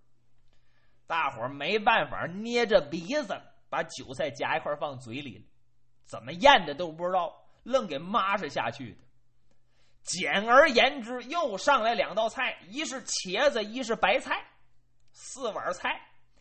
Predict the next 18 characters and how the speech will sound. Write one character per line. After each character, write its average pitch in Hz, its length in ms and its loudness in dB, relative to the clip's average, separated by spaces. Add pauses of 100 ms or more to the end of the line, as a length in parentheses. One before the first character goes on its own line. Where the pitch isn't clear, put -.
(1040)
王 240 260 4
公 262 160 -2
大 254 200 8
臣、 233 240 0
文 240 300 -2
武 269 100 0
百 175 280 4
官 233 500 8
瞅 147 300 -4
着 226 100 -2
这 233 160 2
四 233 300 -2
碗 147 220 -4
菜 233 360 4
呀， 131 260 0 (260)
直 190 160 -16
掉 214 320 -2
线。 262 300 0